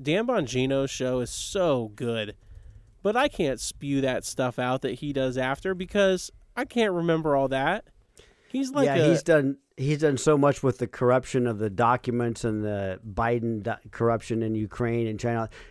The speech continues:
Speaker 2: And it's just, like, names and dates and, and countries and just one after the other. That's why I said last week, you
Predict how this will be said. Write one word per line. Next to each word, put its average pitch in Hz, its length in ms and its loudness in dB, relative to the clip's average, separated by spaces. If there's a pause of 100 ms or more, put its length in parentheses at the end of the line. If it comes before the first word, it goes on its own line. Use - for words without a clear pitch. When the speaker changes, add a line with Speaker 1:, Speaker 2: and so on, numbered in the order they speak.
(140)
Speaker 2:
And 135 120 2
it's 135 120 2
just, 151 220 0
like, 135 240 2 (640)
names 143 540 4
and 110 220 -4
dates 147 460 4
and, 113 380 0 (420)
and 147 180 -6
countries 147 540 2
and 113 120 -4
just 127 240 -2 (380)
one 151 480 2
after 123 260 0
the 117 200 -2
other. 131 380 4
That's 123 240 0
why 120 220 2
I 113 120 0
said 107 220 -4
last 107 280 -2
week, 110 280 -2
you 107 100 -14